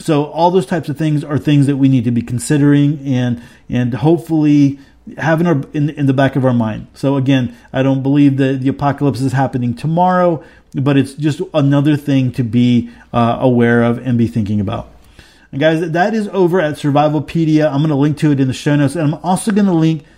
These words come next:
to these other articles in, um, on, in the show notes as well, so you can look those up if you're interested. All right, everyone. Well, that is it for episode three hundred and seventy-one. An interesting, a different, a different podcast today. So,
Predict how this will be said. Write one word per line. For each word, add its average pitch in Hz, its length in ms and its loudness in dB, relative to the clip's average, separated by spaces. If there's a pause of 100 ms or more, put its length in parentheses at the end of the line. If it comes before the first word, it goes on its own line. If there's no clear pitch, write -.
(220)
to 151 260 4
these 139 260 0
other 147 260 -2
articles 139 760 0 (100)
in, 135 380 2
um, 120 420 -2 (380)
on, 143 280 0
in 160 120 0
the 143 80 0
show 147 180 0
notes 139 220 0
as 131 240 -2
well, 135 320 2
so 135 160 -4
you 131 160 2
can 135 160 0
look 131 160 -4
those 135 200 2
up 123 140 0
if 120 160 -2
you're 135 140 -2
interested. 117 600 -6 (460)
All - 80 -6
right, 175 140 4
everyone. 220 420 2
Well, 160 120 2
that 170 160 2
is 175 140 0
it 175 160 -2
for 170 160 -2
episode 147 360 -2
three 160 160 2
hundred 160 240 2
and 139 100 0
seventy-one. 143 640 0
An 135 200 -2
interesting, 190 520 -2
a 139 60 0
different, 220 460 -2 (100)
a 151 80 -4
different 156 420 -2
podcast 139 640 -2
today. 117 340 0
So, 120 340 -2